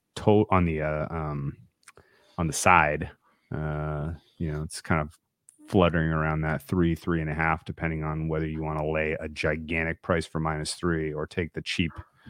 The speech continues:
three and a half. Um, I will just say it is not profitable long-term in the N F L to buy points, so don't do it. It is especially not profitable in the N F L to buy points when you have a total that is in the fifty-three ballpark.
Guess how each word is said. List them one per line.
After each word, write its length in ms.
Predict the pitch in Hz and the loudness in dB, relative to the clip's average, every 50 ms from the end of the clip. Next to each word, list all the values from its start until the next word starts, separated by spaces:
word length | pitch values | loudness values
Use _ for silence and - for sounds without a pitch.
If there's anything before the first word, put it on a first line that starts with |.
| - _ _ _ _ _ _ _ _ _ _ _ | -20 _ _ _ _ _ _ _ _ _ _ _
three 180 | - 95 85 80 | 2 4 4 4
and 100 | 76 76 | 2 0
a 40 | |
half. 580 | 78 82 82 78 76 76 76 - - - - - _ _ _ _ _ _ _ _ _ - | 0 2 2 2 2 0 -2 -4 -8 -12 -18 -20 _ _ _ _ _ _ _ _ _ -2
Um, 560 | 85 82 80 78 78 78 76 76 73 73 - _ _ _ _ _ _ _ - | 0 0 0 0 -2 -4 -4 -6 -6 -8 -10 _ _ _ _ _ _ _ 2
I 80 | - 95 | 4 4
will 180 | 92 87 90 85 | 6 6 4 2
just 320 | 80 87 92 92 - - | 2 2 2 2 2 0
say 580 | - - 101 92 90 87 82 82 82 82 87 90 _ _ _ _ _ _ _ _ - - | 0 4 6 6 6 6 4 4 2 0 -4 -6 _ _ _ _ _ _ _ _ -6 -2
it 80 | 92 | 0
is 140 | 90 85 80 | 0 2 2
not 300 | 90 87 90 90 87 - | 4 6 6 6 4 4
profitable 500 | - 90 85 82 - - 85 82 82 80 | 4 4 4 4 2 -2 -2 0 0 2
long-term 540 | 82 82 80 80 80 80 - - 85 82 80 | 2 2 0 0 -2 -4 -2 -2 -2 0 0
in 60 | 80 | -2
the 60 | 82 82 | -2 -2
N 80 | 80 | -4
F 120 | 78 - - | -2 0 0
L 80 | 82 | 0
to 80 | 76 - | 0 0
buy 160 | 76 78 78 | 0 0 0
points, 540 | 78 - 80 80 78 80 - - - - - - - _ _ _ _ _ _ _ _ | 0 -2 -4 -4 -4 -4 -6 -6 -8 -8 -8 -12 -20 _ _ _ _ _ _ _ _
so 160 | - - 85 | -8 -6 -4
don't 160 | 78 78 78 | -4 -4 -6
do 160 | - - 80 80 | -6 -4 -4 -4
it. 120 | 82 - _ _ _ _ - - _ _ _ _ _ _ - - - - - _ _ - | -4 -6 _ _ _ _ -20 -20 _ _ _ _ _ _ -20 -20 -20 -20 -20 _ _ -2
It 100 | 85 82 | 0 2
is 120 | 82 76 | 2 2
especially 640 | 85 85 - - - 123 107 - - - 98 92 90 | 2 0 0 4 6 6 6 6 4 2 4 4 4
not 260 | 87 85 85 80 - | 4 2 2 2 4
profitable 440 | - 85 82 82 - 85 82 85 82 | 4 4 4 4 2 -2 0 0 0
in 80 | 82 | 0
the 60 | 82 80 | 0 -2
N 80 | 80 | -2
F 140 | 80 76 - | -4 -2 0
L 80 | 82 80 | 0 0
to 60 | 80 | 2
buy 160 | 78 82 80 | 2 2 2
points 340 | 80 - 92 87 85 85 - | 2 0 0 0 0 0 -2
when 100 | - 85 | -2 -2
you 100 | 82 82 | -2 0
have 120 | 85 82 80 | 0 0 0
a 80 | 80 80 | 0 -4
total 380 | - - - 85 80 87 87 | -2 -2 0 0 2 2 2
that 160 | 82 82 80 | 2 2 0
is 120 | 76 76 85 | 0 -2 -2
in 120 | 82 80 | -4 -4
the 60 | 78 | -4
fifty-three 560 | 78 - 92 85 - - 80 - - 87 80 80 | -2 -2 -2 -2 -2 -4 -10 -6 -4 -4 -4 -2
ballpark. 540 | 73 82 87 90 - 104 104 104 - - | 0 0 0 2 2 2 2 2 -2 -10